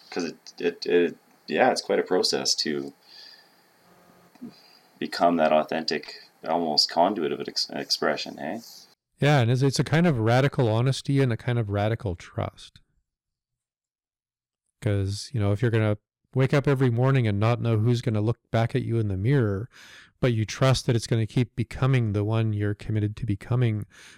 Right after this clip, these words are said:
Speaker 2: more by removing layers of distraction and identity and ego and, uh, trauma and all, all the stuff that, you know, we're all living with,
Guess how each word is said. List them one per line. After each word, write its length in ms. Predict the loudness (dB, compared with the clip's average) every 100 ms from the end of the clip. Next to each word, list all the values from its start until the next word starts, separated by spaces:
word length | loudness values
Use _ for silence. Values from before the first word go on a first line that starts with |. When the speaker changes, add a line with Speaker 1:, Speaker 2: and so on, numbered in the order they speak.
| _
Speaker 2:
more 160 | 2 2
by 120 | 4
removing 800 | 4 4 4 4 4 4 2 2
layers 520 | 0 2 4 2 2 -2
of 120 | -4
distraction 920 | -6 0 0 0 -2 -4 -2 -2 -4
and 640 | -4 -4 -2 -4 -4 -8 -12 -20 -8 -2
identity 720 | 0 2 2 0 0 0 0
and 160 | -2
ego 800 | -2 -2 0 2 4 2 2 0
and, 600 | -2 -6 -4 -4 -4 -6 -4
uh, 320 | -2 -2 -2 -6
trauma 880 | -4 0 2 2 2 2 0 -2 -6 _ -20 -20 -20 -12 -2
and 320 | 0 0 0
all, 140 | -2
all 200 | -2 -2
the 120 | -2 -4
stuff 320 | -2 -2 -2
that, 140 | -4
you 80 | -2
know, 120 | -2
we're 160 | 0 0
all 100 | 0
living 280 | -2 -2 -2
with, 340 | -4 -6 -8